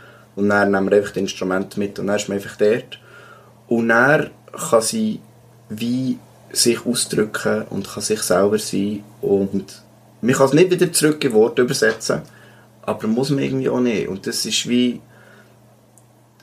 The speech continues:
ja, also für mich ist, für mich ist dort so viel aufgegangen, wo einfach, wo ich eben als Teenager in Kirche in, wie habe gehofft, dass das mal kommt,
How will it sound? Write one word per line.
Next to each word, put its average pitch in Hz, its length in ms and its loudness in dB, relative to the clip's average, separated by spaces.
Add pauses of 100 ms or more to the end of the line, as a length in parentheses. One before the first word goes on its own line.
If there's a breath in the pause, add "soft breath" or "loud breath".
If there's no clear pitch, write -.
(200)
ja, 85 360 -4
also 117 260 -2
für 110 140 -10
mich 185 200 6 (240)
ist, - 40 -14 (680)
für 127 100 -6
mich 180 160 4
ist 151 120 -2
dort 139 160 0
so 151 380 2
viel 139 320 0 (120)
aufgegangen, 127 640 0 (100)
wo 113 200 -2
einfach, 147 420 -2 (960 soft breath)
wo 123 180 2
ich 135 360 0
eben - 180 0
als 110 200 2
Teenager 147 640 0
in 113 140 -6
Kirche 135 320 0
in, 127 460 0
wie 139 200 -2
habe 127 160 -2
gehofft, - 500 0
dass 113 180 -6
das 113 200 -4
mal 98 240 0
kommt, - 680 0